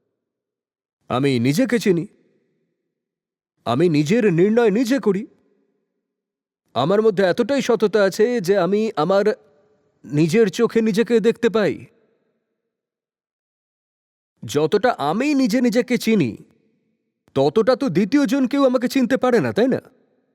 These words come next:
দ্বিতীয় কোনো মানুষের সামনে তো আমরা কিছু সময়ের জন্য আসি,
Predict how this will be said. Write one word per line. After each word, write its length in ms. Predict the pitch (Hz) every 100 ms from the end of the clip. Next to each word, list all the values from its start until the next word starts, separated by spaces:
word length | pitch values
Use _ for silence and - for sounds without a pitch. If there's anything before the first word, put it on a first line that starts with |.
| _ _ _ _ _ -
দ্বিতীয় 440 | 117 127 180 202
কোনো 220 | 202 226
মানুষের 400 | 202 185 196 240
সামনে 360 | 190 196 220 226
তো 120 | 240
আমরা 160 | 233 247
কিছু 280 | 269 269
সময়ের 380 | 220 233 254 269
জন্য 240 | 175 175 123
আসি, 220 | 110